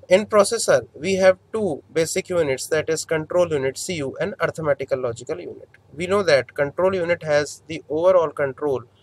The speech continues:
on the computer system, and A L U, that is arithmetical logical unit,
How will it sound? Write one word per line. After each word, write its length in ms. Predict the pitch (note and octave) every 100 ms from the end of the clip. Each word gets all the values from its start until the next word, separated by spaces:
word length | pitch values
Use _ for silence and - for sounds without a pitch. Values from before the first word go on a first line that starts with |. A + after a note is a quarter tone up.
| _ _ C#3
on 260 | D#3 D3
the 160 | C3 A2 -
computer 400 | D3 C#3 C3+ C#3
system, 520 | - C#3+ - B2 A#2 _ -
and 200 | C#3+ C#3
A 140 | F#3 G3+
L 140 | D#3
U, 180 | B2+ A#2+
that 180 | C3+ C3
is 140 | C#3 -
arithmetical 560 | D#3 F#3 F#3 F#3 F3+ D#3+
logical 380 | C#3+ C#3 C#3
unit, 280 | C#3 C#3 A#2+